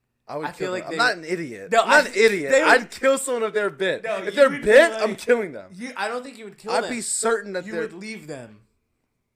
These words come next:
Speaker 1: That's, what's wrong with that?
Speaker 2: That's, now they're gonna live,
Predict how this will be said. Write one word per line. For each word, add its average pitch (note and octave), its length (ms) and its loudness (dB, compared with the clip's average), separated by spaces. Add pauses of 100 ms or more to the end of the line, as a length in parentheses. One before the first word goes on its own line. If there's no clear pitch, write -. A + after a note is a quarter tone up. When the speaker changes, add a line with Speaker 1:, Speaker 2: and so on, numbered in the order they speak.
(580)
Speaker 1:
That's, C#3+ 160 -18
what's D#3 140 -20
wrong F3+ 120 -12
with D3 100 -18
that? F2 200 -20 (600)
Speaker 2:
That's, A3+ 380 -8 (100)
now G#3+ 160 -2
they're G#3+ 160 -4
gonna G3 240 -8
live, E3 480 -8